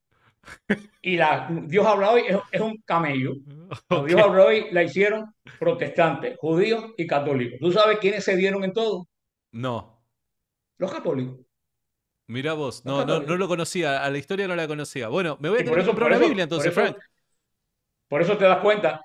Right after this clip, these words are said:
Speaker 1: nada más que tienes que ver que en la, en la, en la, en la profecía de, de la que le da el Señor a, a David,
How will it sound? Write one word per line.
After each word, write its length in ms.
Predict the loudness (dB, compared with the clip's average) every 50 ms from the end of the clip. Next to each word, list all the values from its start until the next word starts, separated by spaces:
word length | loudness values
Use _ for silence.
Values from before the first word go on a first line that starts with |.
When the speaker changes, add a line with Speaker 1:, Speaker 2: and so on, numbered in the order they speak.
| _ _ -6
Speaker 1:
nada 140 | -4 -2
más 120 | 0 0 2
que 100 | 2 2
tienes 200 | 2 0 0 0
que 100 | 0 2
ver 200 | 2 2 0 0 -2 -10 _ _ _ _
que 240 | -6 -6 -6 -6 -6 -6 -6
en 80 | -6 -4
la, 60 | -4 -4
en 220 | -4 -4 -2 2
la, 340 | 6 8 8 8 6 6 2 -2 -8 -16 -20 _ _ _ _ _ _ _ _ _ _ _ _ _ _ _ _
en 120 | -2 0 2
la, 140 | 2 2
en 60 | 2 0
la 140 | -2 -2
profecía 580 | -2 -4 -6 -6 -6 -6 -4 0 2 4 4 4
de, 380 | 4 4 2 2 0 -2 -6 -10 _ _ _ _ _ _ _ _ _ -8
de 120 | -4 0
la 320 | 2 2 2 2 2 0 -2
que 80 | -4 -4
le 140 | -4 -2 0
da 120 | 0 0
el 260 | 0 -2 -4 -8 -8
Señor 340 | -6 -8 -8 -4 -2 2 2
a, 140 | 2 2 0 -2 -4
a 80 | -4 -2
David, 280 | -2 -2 -2 -2 -6